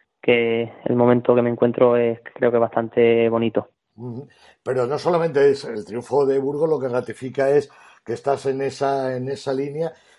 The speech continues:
Speaker 2: y un aval para los empresarios que han confia-, que han confiado en ti, porque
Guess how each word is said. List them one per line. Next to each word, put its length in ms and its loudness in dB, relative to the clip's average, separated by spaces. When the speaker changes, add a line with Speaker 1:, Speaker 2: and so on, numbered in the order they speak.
Speaker 2:
y 200 -4
un 180 0
aval 400 8
para 180 4
los 200 0
empresarios 500 -2
que 80 -8
han 80 -4
confia-, 500 -4
que 100 -8
han 100 -6
confiado 480 0
en 140 -4
ti, 200 -2
porque 560 -4